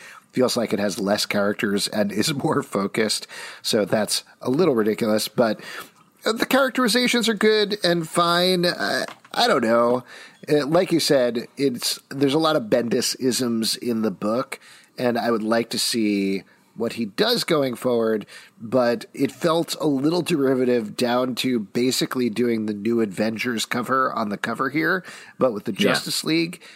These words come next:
Speaker 1: And if he's gonna do that, New Avengers felt different because it was Bendis coming in and doing his Bendis thing on Avengers for the first time.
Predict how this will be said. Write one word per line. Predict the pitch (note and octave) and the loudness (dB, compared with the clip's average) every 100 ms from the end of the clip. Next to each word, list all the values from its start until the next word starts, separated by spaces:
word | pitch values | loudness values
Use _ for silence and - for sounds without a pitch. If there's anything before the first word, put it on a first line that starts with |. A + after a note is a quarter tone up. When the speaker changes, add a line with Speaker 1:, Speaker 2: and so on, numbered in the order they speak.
| - | -14
Speaker 1:
And | - C3 B2+ B2+ - | -2 0 0 -2 0
if | D#3 G3 | 0 2
he's | F3 | -2
gonna | - C3+ | 0 -2
do | A2+ F3 | 0 2
that, | F#3+ C#3 A#2+ A#2 - | 2 2 2 -2 -6
New | A#2+ D#3 E3+ | -4 0 0
Avengers | C3+ D3 B2 B2+ A2 - - _ _ | 0 0 0 -2 -2 -4 -12 _ _
felt | - D3+ A3 F#3+ | -2 0 0 0
different | A#2+ G#2 G#2+ G2+ F#2+ - | 0 0 0 0 -4 -8
because | - C3 A2 | -4 -2 0
it | |
was | A2 | -2
Bendis | F2+ C#3 D3+ A2+ G2+ - - | -2 -2 2 2 0 -2 -8
coming | - - D#3 D3 | -8 -4 0 2
in | A#2 G#2 F#2+ F#2+ - - | 2 2 0 -4 -12 -12
and | G2+ G#2 | -6 -2
doing | F#2 D#3+ D3 | 2 2 2
his | A2+ | 0
Bendis | A#2 G#2+ G2+ | 0 0 -2
thing | - A2 G2 - | -2 0 -2 -2
on | A#2 C3+ | 2 2
Avengers | A2+ G#2 F#2 G2 | 2 0 0 -4
for | - B2 | -2 -2
the | G2 | -2
first | - A2 F#2 - | 0 0 0 0
time. | A2 G2+ F#2 | 2 2 0